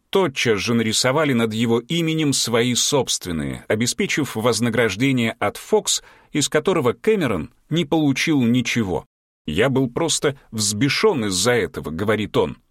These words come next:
Линия фронта была проведена. В тысяча девятьсот восемьдесят пятом году в результате кардинальной перестройки иерархии студии Fox возглавил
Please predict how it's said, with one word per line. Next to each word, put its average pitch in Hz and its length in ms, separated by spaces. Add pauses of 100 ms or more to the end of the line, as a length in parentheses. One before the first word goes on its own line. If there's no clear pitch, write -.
(200)
Линия 107 520
фронта 156 460
была 110 380
проведена. 92 640 (720)
В - 120
тысяча 175 400
девятьсот 131 440
восемьдесят 123 680
пятом 113 360
году 139 460
в 107 120
результате 123 580
кардинальной 113 680
перестройки 107 840
иерархии 110 800 (140)
студии 113 520
Fox - 440
возглавил 120 640